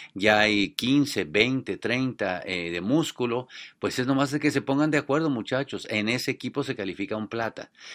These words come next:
y necesitamos que haya más platas para que siga la racha ganadora, siga la percepción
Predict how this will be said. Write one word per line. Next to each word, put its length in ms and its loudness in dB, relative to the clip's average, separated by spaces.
y 140 0
necesitamos 720 -4
que 80 -4
haya 200 -2
más 460 -2
platas 600 -2
para 240 0
que 140 -4
siga 480 -2
la 160 -2
racha 400 -2
ganadora, 560 -4
siga 240 -2
la 180 -8
percepción 680 -2